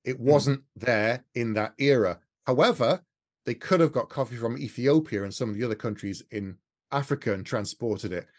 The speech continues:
Speaker 1: So if you really wanted to have coffee, you could, if it's
Speaker 2: <laughs>
Speaker 1: critical to the plot. And I'm like, "It was just someone
Speaker 2: <laughs>
Speaker 1: having a drink?" No. So I took it out and
Speaker 2: <laughs>
Speaker 1: changed it to tea.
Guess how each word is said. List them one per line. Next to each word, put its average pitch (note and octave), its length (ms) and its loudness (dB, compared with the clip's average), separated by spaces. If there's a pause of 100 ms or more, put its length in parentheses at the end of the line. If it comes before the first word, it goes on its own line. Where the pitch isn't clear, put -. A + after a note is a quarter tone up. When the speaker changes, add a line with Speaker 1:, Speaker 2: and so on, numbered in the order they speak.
(120)
Speaker 1:
So D3+ 120 2
if C#3 100 -4
you C#3+ 140 4
really E3+ 360 8
wanted D#3+ 320 4
to C3+ 60 -2
have D3 220 2
coffee, B2 260 -4
you A2 160 -4
could, A#2+ 360 4
if A2 120 -8
it's A#2 100 -6
Speaker 2:
<laughs> - 120 -8
Speaker 1:
critical E3 420 2
to D3 120 0
the C3+ 80 2
plot. B2+ 300 4
And A2+ 60 -6
I'm B2 80 0
like, A#2+ 240 0 (380)
"It - 80 -10
was - 160 -8
just C#3 240 4
someone B2+ 180 2
Speaker 2:
<laughs> A2+ 40 -10
Speaker 1:
having A#2+ 220 -10
a A#2 40 -4
drink?" D3+ 460 0 (440)
No. A#2+ 500 2 (200)
So - 160 0
I A#2+ 60 4
took - 360 2
it D3+ 60 6
out C3 160 6
and C3 140 -2
Speaker 2:
<laughs> B2+ 80 0
Speaker 1:
changed B2+ 280 -2
it B2 100 -12
to B2 80 -4
tea. G#2+ 340 -4